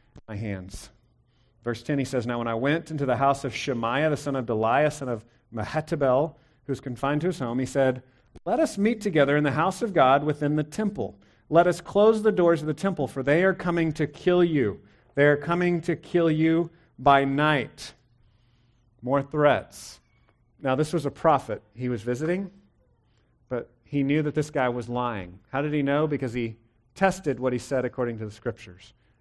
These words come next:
I say a very important application for you, um, as you listen to me preach would, would be that you would test what I say according to the Scriptures. Many of you are gonna move on to some other church. When you go to a new church, test what is taught there according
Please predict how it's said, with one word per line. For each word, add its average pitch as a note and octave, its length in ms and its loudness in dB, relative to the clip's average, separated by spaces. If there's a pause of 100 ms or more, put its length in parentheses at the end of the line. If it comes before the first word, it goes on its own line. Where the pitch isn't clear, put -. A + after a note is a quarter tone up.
I C3+ 40 -16
say C3 140 -2
a B2 40 -2
very C#3 180 0
important C#3 380 -2
application C#3 760 -4
for C3 200 -6
you, C3 440 -2 (440)
um, A#2+ 300 -4 (100)
as B2+ 180 -2
you C#3 120 0
listen D3 400 0
to C#3+ 140 -6
me B2+ 140 -2
preach - 680 -6 (380)
would, C#3 260 -4
would B2+ 160 -4
be C3 100 -2
that C3 140 -2
you B2+ 100 -2
would A2+ 140 -4
test - 380 -6
what C#3 80 -8
I A#2+ 60 -2
say B2 180 -6
according A#2+ 280 -6
to A2 60 -10
the G#2 60 -16
Scriptures. - 540 -12 (600)
Many C#3 300 0
of C3+ 80 0
you C#3+ 140 2
are C3+ 40 2
gonna C3 180 -2
move C#3 260 0
on D3+ 180 2
to C3 60 -4
some C3 220 -4
other C3 180 0
church. B2+ 360 -4
When A#2+ 100 -8
you B2+ 100 0
go D3 120 4
to D3 60 6
a D3 60 4
new D#3 160 2
church, D3 680 0 (400)
test B2 580 2 (360)
what C3 180 0
is B2+ 200 -4
taught - 460 -2
there A2+ 220 -2
according D3+ 640 -2